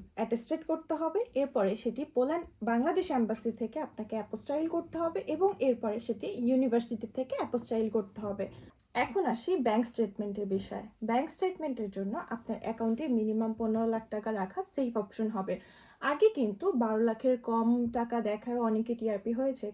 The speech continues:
কিন্তু বর্তমান সিচুয়েশনের কথা চিন্তা করলে মিগ্রেস ডিপার্টমেন্ট কিন্তু একটু স্ট্রিক্ট হয়ে গিয়েছে, তাই পনেরো লাখ আপনাদের জন্য সেফ অপশন হবে। এবং আহ, ব্যাংক স্টেটমেন্ট কিন্তু মিনিমাম ছয় মাসের হতে হবে।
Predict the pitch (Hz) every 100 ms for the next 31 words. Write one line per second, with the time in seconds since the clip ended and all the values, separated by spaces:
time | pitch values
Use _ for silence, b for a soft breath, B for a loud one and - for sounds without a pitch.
0 | - 233 226 202 220 220 294 330 302 240
1 | 247 247 240 233 226 240 277 277 277 240
2 | 208 277 262 240 269 277 269 262 247 262
3 | 254 247 254 - - 403 - - 285 -
4 | 277 233 190 190 - 466 B B B B
5 | 262 247 277 269 269 269 277 320 254 226
6 | 202 214 226 320 - 302 285 196 - 214
7 | 220 190 - B B B B 370 311 226
8 | 370 B B B 220 214 220 254 262 -
9 | 294 349 370 370 254 202 359 480 - -
10 | 359 403 392 440 427 - 262 240 254 247
11 | 233 202 233 196